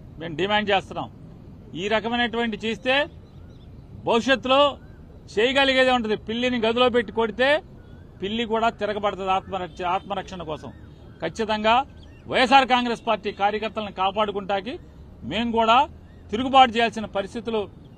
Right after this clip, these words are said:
వచ్చేదాకా తీసుకురాబాకండి అని చెప్పని కూడా వారికి తెలియజేసుకుంటూ, గవర్నర్ గారు గట్టిగా చెప్పారు, పోలీసుని పిలిపించి వీటన్నిటి మీద విచారణ చేయిస్తాను, ఈ ధ్వంస రచనని, ఈ హింసాకాండని కంట్రోల్ చేస్తానని చెప్పని కూడా గవర్నర్ గారు చెప్పడం జరిగింది.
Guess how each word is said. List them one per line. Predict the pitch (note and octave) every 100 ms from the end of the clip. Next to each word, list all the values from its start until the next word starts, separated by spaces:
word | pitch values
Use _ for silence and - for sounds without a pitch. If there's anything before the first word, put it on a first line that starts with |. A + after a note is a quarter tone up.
| -
వచ్చేదాకా | F3+ - A#3 G#3+ G3+ G#3 G3 - - - - - -
తీసుకురాబాకండి | G#3 A3+ A#3+ G#3+ G3+ F#3+ F#3+
అని | F#3
చెప్పని | F3 F#3 F3+
కూడా | E3+ G3 D#4 - - - - - - - -
వారికి | E3+ D#3+ D#3+ C#3+ - -
తెలియజేసుకుంటూ, | E3+ F#3+ G3 - G3 A3+ G#3+ - - - - C3+
గవర్నర్ | F#3+ G#3+ G#3+
గారు | G#3 F#3+
గట్టిగా | F3+ G3+ G#3+ G#3+
చెప్పారు, | G#3 B3 A#3+ B3 - - - - - - - -
పోలీసుని | G3 A3+ G#3 G#3+
పిలిపించి | F#3+ G#3 A3 G#3+
వీటన్నిటి | G#3 G3 A3 A3+
మీద | A3+ G#3+
విచారణ | F#3+ G3 A#3+ A#3+
చేయిస్తాను, | A3 G#3+ G#3 A3 G#3 G#3 - - - D#3+
ఈ | F3
ధ్వంస | B2 G3 A3 B3
రచనని, | A3+ G#3+ G#3 G#3 G3
ఈ |
హింసాకాండని | F3+ G#3 A#3+ A3+ A3 G#3+ G3+ F#3 - - -
కంట్రోల్ | F3 G#3 A#3 G#3+
చేస్తానని | G3 F3 G3 F#3+ F3+
చెప్పని | F3+ F3+
కూడా | G3 F3
గవర్నర్ | E3 E3+ E3
గారు | F3+ -
చెప్పడం | D3 D3 A#2
జరిగింది. | G#2+ -